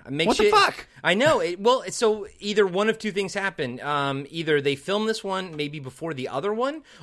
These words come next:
Speaker 1: or that was a completely organic ch-, cheer on the other episode. And
Speaker 2: Mm-hmm.
Speaker 1: I, yeah, I don't know. And, and I say this because I actually have at-, attended a taping before of a sitcom,
Speaker 2: Mm.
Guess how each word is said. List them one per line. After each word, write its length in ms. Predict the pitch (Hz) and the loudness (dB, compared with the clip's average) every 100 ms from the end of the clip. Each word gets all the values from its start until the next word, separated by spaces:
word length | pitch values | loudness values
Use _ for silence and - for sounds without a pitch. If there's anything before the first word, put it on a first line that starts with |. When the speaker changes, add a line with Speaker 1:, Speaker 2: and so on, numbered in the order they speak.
| - | 0
Speaker 1:
or 180 | 220 208 | 4 6
that 200 | 202 220 | 4 2
was 160 | 214 | 0
a 40 | 214 | -4
completely 560 | 175 170 - 233 220 | -4 -4 -2 0 0
organic 680 | 208 180 185 139 151 208 220 | -2 -4 -6 -4 -2 -2 -4
ch-, 240 | - - - | -6 -10 -8
cheer 420 | - 262 285 135 | -6 -2 -2 -2
on 240 | 143 156 | -2 -2
the 200 | 160 170 | -4 -4
other 280 | 160 175 185 | -4 -2 -2
episode. 540 | 175 220 247 139 113 | -2 -6 -6 -4 -2
And 260 | 139 143 131 | -4 -6 -6
Speaker 2:
Mm-hmm. 360 | 127 123 123 117 - | -8 -6 -4 -4 -2
Speaker 1:
I, 320 | 147 147 165 180 | -2 0 -6 0
yeah, 180 | 185 151 | 2 6
I 120 | 175 | 4
don't 160 | 214 | 4
know. 160 | 202 220 | 4 2
And, 180 | 196 202 | 2 -2
and 180 | 190 196 175 | -2 -2 0
I 120 | 208 | 0
say 260 | 214 269 294 | 0 -4 -6
this 540 | 262 - - - - _ 175 | -6 -8 -8 -10 -14 _ -18
because 840 | 135 196 - 254 233 123 127 143 - - | -10 -10 -8 -4 -2 -2 -6 -10 -16 -14
I 300 | 165 208 233 | -8 -4 -4
actually 720 | 175 180 - 180 175 170 165 | -2 -4 -4 -8 -8 -8 -12
have 220 | 139 160 147 | -6 -4 -2
at-, 180 | 147 | -6
attended 520 | 147 139 - 240 175 131 | -6 -6 -4 -2 -2 -4
a 80 | |
taping 420 | 120 123 117 110 110 | -6 -6 -6 -8 -8
before 340 | 104 110 113 | -8 -6 -4
of 220 | 151 170 | 0 0
a 40 | 160 | 0
sitcom, 260 | - - 135 | -8 -8 -4
Speaker 2:
Mm. 380 | 143 113 110 | -4 -4 -8